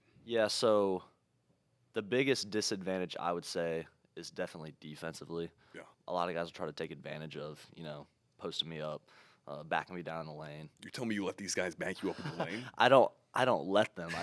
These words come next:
Speaker 1: I, I, I try my best to, to not allow it. But it does happen every once in a while, you know.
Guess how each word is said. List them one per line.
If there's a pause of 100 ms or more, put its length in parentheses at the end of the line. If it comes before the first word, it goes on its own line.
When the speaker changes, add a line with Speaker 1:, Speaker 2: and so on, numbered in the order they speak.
(140)
Speaker 1:
I,
I,
I
try
my
best
to,
to
not
allow
it. (200)
But
it
does
happen
every
once
in
a
while,
you
know.